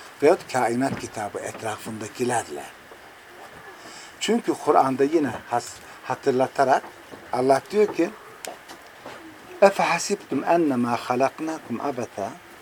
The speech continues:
Siz bizim, sizi başıboş, gayesiz,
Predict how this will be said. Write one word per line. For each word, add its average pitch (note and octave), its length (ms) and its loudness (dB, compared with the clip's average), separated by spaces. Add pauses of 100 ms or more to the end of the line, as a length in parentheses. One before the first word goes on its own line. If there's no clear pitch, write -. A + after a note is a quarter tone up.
(1700)
Siz F#3+ 480 -4
bizim, B2+ 400 -6 (2000)
sizi B2 420 -4 (1400)
başıboş, - 600 -4 (100)
gayesiz, B2+ 600 -2